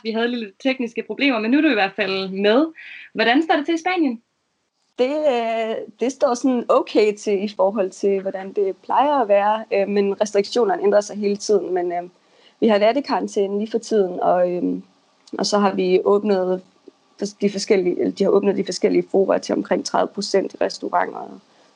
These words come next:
Speaker 2: og så videre.
Speaker 1: Men du har det godt?
Speaker 2: Ja.
Speaker 1: Det er godt at høre. Jeg tænker på, om du egentlig bare lige kan starte med at introducere dig selv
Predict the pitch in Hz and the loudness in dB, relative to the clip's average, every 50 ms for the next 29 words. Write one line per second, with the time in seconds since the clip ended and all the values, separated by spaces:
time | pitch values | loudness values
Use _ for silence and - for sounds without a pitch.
0 | _ _ - 190 - - 190 208 190 180 180 180 185 180 175 185 190 190 _ _ | _ _ -6 -6 -2 -2 -2 0 0 2 2 4 2 2 0 -4 -6 -8 _ _
1 | _ _ _ _ _ _ _ _ _ _ _ _ _ _ _ _ 220 214 190 254 | _ _ _ _ _ _ _ _ _ _ _ _ _ _ _ _ -6 0 2 2
2 | 262 254 220 202 190 185 180 180 185 175 _ _ _ _ _ - - _ _ _ | 4 4 2 2 2 0 0 -2 -2 -8 _ _ _ _ _ -20 -20 _ _ _
3 | - 202 - - - _ _ _ _ - _ _ _ _ _ _ _ _ _ _ | 2 2 2 2 -2 _ _ _ _ -20 _ _ _ _ _ _ _ _ _ _
4 | _ - 165 160 147 151 151 147 151 156 160 160 151 151 160 - _ _ _ - | _ -10 -10 -10 -6 -4 -4 -4 -4 -4 -4 -6 -6 -6 -8 -12 _ _ _ -20
5 | - - - - - - - - - _ 226 220 - - 320 359 440 427 370 285 | -20 -20 -20 -20 -20 -20 -20 -20 -4 _ -2 0 2 2 2 2 2 2 2 2
6 | 254 269 277 269 269 - 262 262 294 285 - 233 - - - 226 240 311 - 302 | 4 4 2 2 2 0 0 0 0 0 -2 -8 -6 -2 0 0 0 2 2 0
7 | 240 214 202 - - 233 254 - - 403 370 285 190 185 165 - 214 208 - - | 0 0 -4 -6 -8 -8 -6 -4 -2 0 0 0 0 -2 -4 -2 -4 -2 -2 -4
8 | - | -10